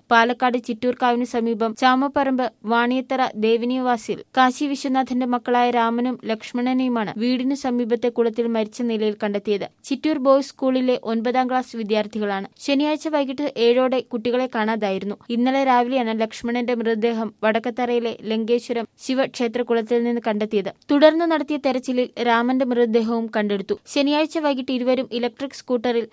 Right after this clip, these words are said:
ശിവക്ഷേത്രത്തിലെത്തി ദർശനം നടത്തിയിരുന്നു. തുടർന്ന് കുളത്തിൽ മീൻ പിടിക്കാൻ ഇറങ്ങിയതാവാമെന്നാണ് പോലീസിന്റെ പ്രാഥമിക നിഗമനം. ഇരുവർക്കും നീന്തൽ വശമില്ലായിരുന്നു. രാവിലെ കുളിക്കാനെത്തിയ പ്രദേശവാസിയാണ് ലക്ഷ്മണന്റെ മൃതദേഹം കരയ്ക്കടിഞ്ഞത്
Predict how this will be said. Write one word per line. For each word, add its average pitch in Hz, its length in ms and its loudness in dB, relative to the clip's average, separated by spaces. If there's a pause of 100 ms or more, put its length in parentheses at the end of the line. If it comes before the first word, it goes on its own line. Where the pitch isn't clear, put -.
(200)
ശിവക്ഷേത്രത്തിലെത്തി 254 1000 -2 (140)
ദർശനം 233 460 -2
നടത്തിയിരുന്നു. 202 600 -2
തുടർന്ന് 254 480 2
കുളത്തിൽ 240 360 0
മീൻ 247 240 0
പിടിക്കാൻ 247 340 -2 (120)
ഇറങ്ങിയതാവാമെന്നാണ് 240 920 0 (100)
പോലീസിന്റെ 220 500 0
പ്രാഥമിക 220 560 0
നിഗമനം. 196 480 -2
ഇരുവർക്കും 247 460 0
നീന്തൽ 233 340 2
വശമില്ലായിരുന്നു. 214 540 -2 (320)
രാവിലെ 285 380 4
കുളിക്കാനെത്തിയ 285 640 -2
പ്രദേശവാസിയാണ് 247 840 -2
ലക്ഷ്മണന്റെ 233 680 -4
മൃതദേഹം 226 560 -2
കരയ്ക്കടിഞ്ഞത് 220 680 -2